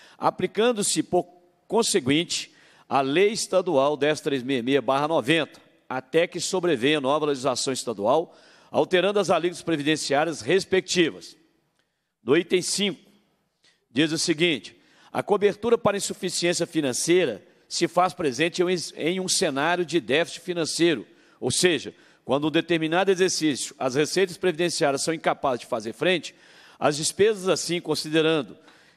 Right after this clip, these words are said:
que a receita previdenciária se constitui pelas contribuições previdenciárias composta pela parcela do servidor e também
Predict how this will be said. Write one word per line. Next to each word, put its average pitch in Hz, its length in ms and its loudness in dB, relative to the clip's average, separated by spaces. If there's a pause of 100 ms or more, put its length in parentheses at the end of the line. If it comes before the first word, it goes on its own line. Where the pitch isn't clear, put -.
que - 80 -2
a 139 60 2
receita 196 500 0
previdenciária 160 840 0
se 165 180 -6
constitui 160 520 -2
pelas 135 340 -2
contribuições 165 1120 0 (460)
previdenciárias 156 800 0
composta 156 540 0
pela 151 200 0
parcela 151 400 -2
do 147 80 -6
servidor 151 520 0 (380)
e 226 160 0
também 156 580 0